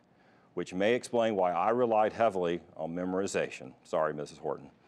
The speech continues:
Remember, you can visit the Public School Forum's website at N C forum dot org, click Education Matters, and read more about each of these headlines, as well as other topics that we cover each week.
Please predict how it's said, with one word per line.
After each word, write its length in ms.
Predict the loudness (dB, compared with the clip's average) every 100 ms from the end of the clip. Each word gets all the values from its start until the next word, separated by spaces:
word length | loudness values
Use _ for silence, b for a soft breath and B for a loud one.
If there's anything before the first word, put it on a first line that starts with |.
| B B B B B B -18 -2
Remember, 420 | 2 4 4 4
you 160 | 4
can 200 | 2 2
visit 360 | 4 4 4 0
the 80 | -2
Public 360 | 2 2 0
School 200 | 0 0
Forum's 380 | 0 2 2 0
website 600 | 2 2 4 2 4 2 0
at 160 | -4
N 140 | -2 -4
C 180 | -2 -6
forum 480 | -2 0 2 2
dot 240 | 2 2 2
org, 400 | 0 2 2 0 -6 b b b
click 280 | -2 -2 2
Education 640 | 0 0 -2 -4 -2 -2
Matters, 400 | 2 4 4 0
and 160 | -4 -4
read 180 | -4 -2
more 300 | 0 2 2
about 320 | 4 2 2
each 240 | -4 -4 -4
of 100 | -4
these 220 | -6 -2
headlines, 600 | -2 0 0 -2 -4 -8
as 160 | -8 -2
well 260 | 2 2
as 120 | 0 0
other 220 | 0 0
topics 500 | 0 -2 -2 -6 -12
that 140 | -10
we 100 | -10
cover 360 | -6 -4 -4 -6
each 240 | -8 -14
week. 240 | -14 -14